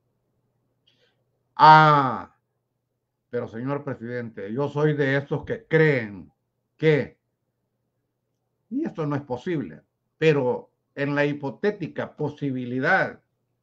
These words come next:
de que toda la oposición entendieran que ese es el caballo al que hay que apostarle,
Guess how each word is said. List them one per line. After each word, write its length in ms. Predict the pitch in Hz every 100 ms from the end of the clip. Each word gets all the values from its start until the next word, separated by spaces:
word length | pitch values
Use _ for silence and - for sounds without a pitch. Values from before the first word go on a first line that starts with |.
| _
de 500 | 120 160 160 104 - _ _ _ _ _
que 140 | - 156
toda 360 | - 190 214
la 120 | 196 175
oposición 960 | 170 165 143 139 - 175 190 143 - _ _ _ _ _ _ _ _ _
entendieran 920 | 147 160 156 135 131 175 208 175 143
que 240 | 143 147
ese 200 | 190 -
es 60 | 165
el 160 | 151 147
caballo 440 | 139 147 180 175
al 160 | 143 -
que 80 |
hay 180 | 160 175
que 80 | -
apostarle, 800 | 147 131 - 185 208 214 220 -